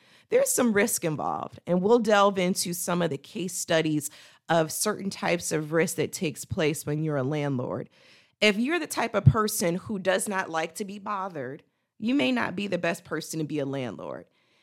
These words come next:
If you know that you don't do well interacting with people, you may have to consider hiring a property manager. And that's someone where you still own the building, but you pay someone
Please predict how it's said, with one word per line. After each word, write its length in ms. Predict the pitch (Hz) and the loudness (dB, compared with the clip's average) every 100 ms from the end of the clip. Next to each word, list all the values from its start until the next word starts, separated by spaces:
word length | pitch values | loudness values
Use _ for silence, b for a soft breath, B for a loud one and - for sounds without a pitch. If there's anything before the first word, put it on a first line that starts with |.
| _ - | _ -2
If 160 | 175 | 0
you 180 | 190 240 | 2 2
know 260 | 226 202 208 | 6 4 4
that 220 | 170 139 | 2 0
you 240 | 160 190 | -4 -4
don't 320 | 185 175 151 175 | 0 0 0 -2
do 180 | 185 | -2
well 400 | 170 160 160 165 - | 0 2 2 2 -2
interacting 680 | 170 175 165 165 170 175 | -4 0 0 0 -2 -2
with 200 | 160 156 | -2 -2
people, 600 | - 175 175 165 156 175 b b b | -8 -12 -4 0 0 -2 b b b
you 180 | 170 202 | -4 0
may 180 | 196 180 | 2 2
have 240 | 196 165 - | 4 0 0
to 100 | 190 | 0
consider 720 | 196 185 - 147 151 180 202 - | 0 2 0 0 0 -4 -8 -16
hiring 440 | 165 143 143 165 185 | -8 -6 -6 -6 -8
a 60 | |
property 520 | 214 - 127 - 185 233 | -8 -4 -4 -2 -2 -2
manager. 680 | 269 339 285 - 101 71 - | -2 -2 -6 -6 -6 -8 -8
And 180 | 160 175 | -2 0
that's 180 | 196 233 | 0 0
someone 680 | - 214 214 196 185 175 175 B B B | 0 2 2 0 0 -2 -4 B B B
where 400 | 170 180 165 156 | -2 2 4 2
you 320 | 147 208 381 | 2 2 2
still 400 | - - 185 - - | 4 6 4 4 2
own 360 | 202 320 392 349 | 4 4 0 -4
the 160 | 160 156 | 0 2
building, 560 | 143 131 139 143 165 - b - | 4 2 0 -4 -6 -10 b 0
but 140 | 156 | 2
you 220 | 170 220 | 4 0
pay 280 | 233 226 214 | 0 -2 -2
someone 420 | 196 214 202 185 | -2 0 4 2